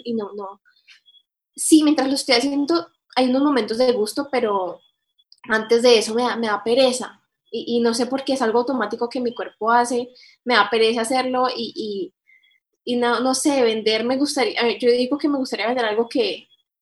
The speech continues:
que pueda hacer, que sea como todo lo mismo, ¿sí? No sé, unos, unos brownies o, o hacer...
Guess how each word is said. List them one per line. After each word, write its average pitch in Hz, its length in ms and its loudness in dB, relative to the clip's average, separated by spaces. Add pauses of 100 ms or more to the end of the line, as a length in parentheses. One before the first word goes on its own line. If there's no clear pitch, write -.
(100)
que 262 120 -2
pueda 208 360 4
hacer, 254 400 0
que 294 100 -2
sea 285 240 -2
como 311 220 -2
todo 226 180 -2
lo 269 100 -2
mismo, 226 360 -2
¿sí? 233 200 -2
No 247 140 0
sé, 233 240 -2
unos, 208 640 -8 (600)
unos 233 360 2
brownies 233 680 2
o, 208 100 0
o 214 220 2
hacer... 202 520 0